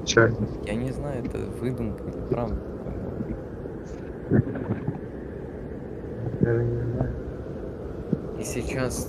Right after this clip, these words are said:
Speaker 2: э, тоже вот, если говорим о тотальном доминировании С Ш А над всем миром, тот же самый вот Билл Гейтс, э, это ж он вакцинирует, правильно? Ну.
Speaker 1: Да, это чипы.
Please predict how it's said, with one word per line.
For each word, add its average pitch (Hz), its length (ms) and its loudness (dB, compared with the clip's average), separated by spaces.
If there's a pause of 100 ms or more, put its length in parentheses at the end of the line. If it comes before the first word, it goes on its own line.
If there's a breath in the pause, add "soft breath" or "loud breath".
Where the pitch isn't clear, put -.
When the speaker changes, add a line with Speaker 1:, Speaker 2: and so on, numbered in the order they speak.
Speaker 2:
э, 104 320 -2
тоже 123 300 12
вот, - 380 8
если 98 300 0
говорим 107 540 2 (540 loud breath)
о 95 220 2 (120)
тотальном 95 580 2
доминировании 98 720 0
С - 220 -6
Ш - 160 -2
А 127 140 2
над - 680 -4
всем - 200 -4
миром, - 300 -2 (600 loud breath)
тот 127 180 4
же 127 80 2
самый 123 380 4
вот 104 120 0
Билл 123 260 4
Гейтс, - 460 -2
э, - 360 0
это - 180 0
ж - 140 -2
он 165 220 2
вакцинирует, 98 680 -4 (120)
правильно? 120 280 0 (640)
Ну. 110 160 -2
Speaker 1:
Да, 175 160 0
это 131 220 -2 (140)
чипы. 139 140 2